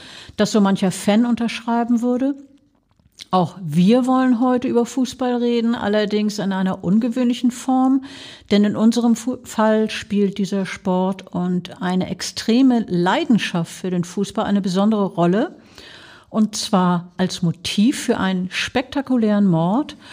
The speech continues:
aber auch bei der Aufklärung dieses brutalen Verbrechens.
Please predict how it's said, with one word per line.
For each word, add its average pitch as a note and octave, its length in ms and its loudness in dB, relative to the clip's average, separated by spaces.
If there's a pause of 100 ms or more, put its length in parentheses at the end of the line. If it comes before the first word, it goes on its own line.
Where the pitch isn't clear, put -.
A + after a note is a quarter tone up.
(260)
aber G3 280 2
auch G3 260 0
bei G3+ 200 2
der - 240 -2
Aufklärung G3 880 0
dieses G3 380 -2
brutalen F3 540 -2
Verbrechens. - 920 -4